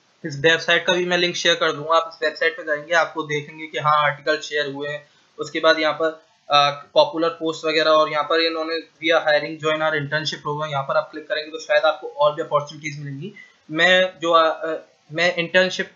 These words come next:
इस form के contact में आया था, तो मैंने सोचा कि ये share कर दूँ। अ, प्री फाइनल year या final year, दोनों ही कोई भी apply कर सकता है। आपको मतलब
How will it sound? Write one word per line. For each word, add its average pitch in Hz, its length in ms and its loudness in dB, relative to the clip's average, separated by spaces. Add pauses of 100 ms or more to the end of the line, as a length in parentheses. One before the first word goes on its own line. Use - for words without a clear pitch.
इस 160 240 -8 (120)
form 170 220 4
के 196 220 0 (460)
contact 160 380 2
में 180 80 0
आया 156 160 2
था, 175 80 -4
तो 180 100 -16
मैंने 165 160 -10
सोचा - 200 -6
कि 156 120 -2
ये 156 60 0
share 151 280 -2
कर 156 200 -4
दूँ। 170 120 -12
अ, - 60 -20 (260)
प्री 147 420 0
फाइनल 185 380 0
year 196 120 4
या 196 60 4
final 185 340 2
year, 185 80 0
दोनों 160 280 -2
ही 175 60 -2
कोई 170 200 -4
भी 175 80 0
apply 165 220 -2
कर 156 120 -6
सकता - 240 -12
है। 160 60 2
आपको 156 480 -4
मतलब 147 260 -2